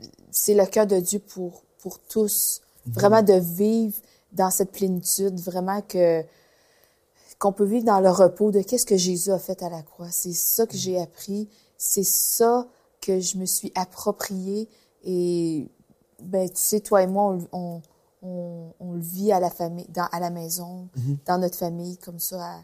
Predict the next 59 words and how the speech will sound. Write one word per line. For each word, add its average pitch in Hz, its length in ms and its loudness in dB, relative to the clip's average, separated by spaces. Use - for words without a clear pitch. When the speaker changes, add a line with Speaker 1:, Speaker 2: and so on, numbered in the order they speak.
Speaker 1:
à 180 100 -10
tous - 160 -6
les 196 120 4
jours. 196 220 -2
Et 185 40 -4
c'est - 220 -6
possible 190 460 2
pour 185 160 -10
tout 196 120 -6
le 185 60 -4
monde 196 180 -2
parce - 220 -6
que 185 100 -4
c'est 180 200 0
le 175 120 4
cœur 185 320 -8
de 180 160 -8
Dieu. 180 340 -8
Et, 180 300 -2
Speaker 2:
Ouais. - 60 -2
Speaker 1:
euh, 160 320 -8
Speaker 2:
C'est 175 140 0
Speaker 1:
voilà. 160 240 4
Speaker 2:
ça. - 0 -
La 123 100 6
santé 170 320 6
divine, 165 360 2
c'est - 240 4
la 190 140 6
volonté 127 340 4
de 117 140 6
Dieu. 123 340 0
Euh, 120 180 4
et 131 200 6
on 123 140 8
va, 117 180 4
on 131 100 4
va, 120 180 8
euh, 107 200 2
retourner 143 360 4
la 202 100 0
parole, 143 340 2
comme, 127 200 -2
euh, 113 100 4
tu - 160 -8
viens 135 80 0
de 127 60 -2
mentionner, 127 320 0
la 135 160 2
croix. - 340 0
Parce 202 120 4
que 202 40 4
Speaker 1:
Ouais. 131 80 8
Speaker 2:
des - 40 -6
fois, - 120 2
les 170 120 6
gens 143 200 4
entendent 143 280 0
parler, 131 400 2